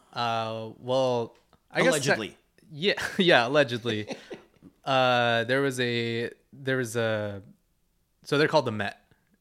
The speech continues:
Speaker 1: uh, M E T, Major Enforcement Team.
Speaker 2: Okay.
Speaker 1: Um,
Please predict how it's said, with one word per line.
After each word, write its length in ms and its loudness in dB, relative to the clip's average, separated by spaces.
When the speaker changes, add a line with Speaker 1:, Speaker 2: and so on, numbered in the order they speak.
Speaker 1:
uh, 220 -4
M 160 -6
E 80 -4
T, 180 -10
Major 240 -6
Enforcement 480 -12
Team. 340 -18
Speaker 2:
Okay. 180 -18
Speaker 1:
Um, 600 -6